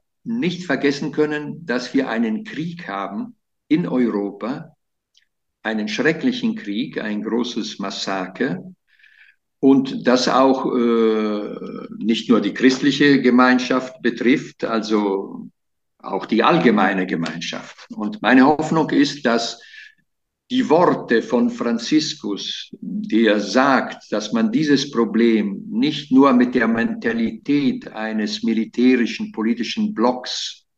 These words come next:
oder von verschiedenen Blöcken entscheiden muss, sondern dass man zu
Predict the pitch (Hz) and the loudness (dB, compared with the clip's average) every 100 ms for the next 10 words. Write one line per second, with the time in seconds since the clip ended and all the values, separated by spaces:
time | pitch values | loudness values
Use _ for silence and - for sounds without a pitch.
0 | _ - 101 92 110 104 107 - 131 113 | _ -12 -10 -6 -6 -4 -4 -4 -2 0
1 | 107 104 107 117 107 90 - - _ 113 | 0 0 0 -2 -4 -8 -12 -20 _ -6
2 | 110 - 113 104 101 107 117 127 - 104 | -6 -2 0 0 0 0 0 -2 -4 2
3 | 131 139 127 107 117 - - 127 127 - | 2 4 0 0 -2 -4 -2 -2 -2 -6
4 | - - - _ _ _ - - 156 165 | -16 -20 -20 _ _ _ -16 -2 0 0
5 | - - | -2 -8